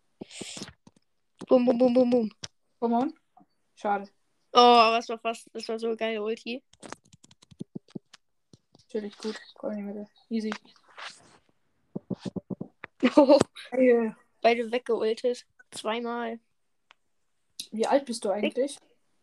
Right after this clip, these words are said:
Speaker 1: Äh, elf und ich werde in neun Tagen zwölf.
Speaker 2: Boah, jemand endlich, der so alt ist wie ich, gefühlt.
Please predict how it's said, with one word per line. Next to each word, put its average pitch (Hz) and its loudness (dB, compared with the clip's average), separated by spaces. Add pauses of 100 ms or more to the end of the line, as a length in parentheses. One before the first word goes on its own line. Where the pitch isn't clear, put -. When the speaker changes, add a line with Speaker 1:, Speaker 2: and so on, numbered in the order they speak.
(580)
Speaker 1:
Äh, 196 -4 (140)
elf 226 -6
und 214 -4
ich 214 -6
werde 233 -2
in 220 -8
neun 233 -8
Tagen 214 -6
zwölf. - -6 (3000)
Speaker 2:
Boah, 214 -2
jemand 240 0
endlich, 247 -4
der 233 -2
so 226 -6
alt 233 -2
ist - -18
wie 226 -6
ich, 269 -14
gefühlt. 220 -10